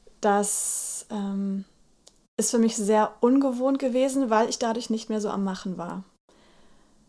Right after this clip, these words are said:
Und da ist jetzt so für mich die Frage, okay,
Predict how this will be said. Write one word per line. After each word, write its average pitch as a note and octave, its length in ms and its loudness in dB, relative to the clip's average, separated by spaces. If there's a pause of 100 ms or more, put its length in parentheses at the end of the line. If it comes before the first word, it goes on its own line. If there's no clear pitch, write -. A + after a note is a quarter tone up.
(1000)
Und G#3+ 120 2
da G3 140 8
ist A#3+ 120 4
jetzt C4 180 8
so C4 80 4
für C4 120 4
mich B3 140 4
die A3 100 -2
Frage, G#3 220 2
okay, C4+ 440 6